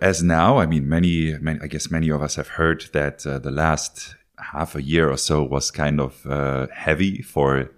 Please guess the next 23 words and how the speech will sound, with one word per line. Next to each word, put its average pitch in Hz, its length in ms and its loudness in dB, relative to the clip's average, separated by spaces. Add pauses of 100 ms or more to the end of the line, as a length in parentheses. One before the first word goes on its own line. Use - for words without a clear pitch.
(100)
tech - 320 -8
startups 80 680 0
in 71 420 -2
Germany 76 600 0
and 64 360 -8
all 78 160 0
around 73 280 0
the 64 60 -12
world, 71 320 -2
I 82 60 0
guess. 82 380 -2 (680)
But 85 140 0
Everphone 101 520 2
has 85 500 -2 (120)
not 87 520 0
let 69 420 -12
go, 65 460 -2 (120)
uh, 67 240 -12
employees 71 600 -2
in 65 140 -6
a 64 60 -8
significant, 67 840 -6
uh, 64 320 -6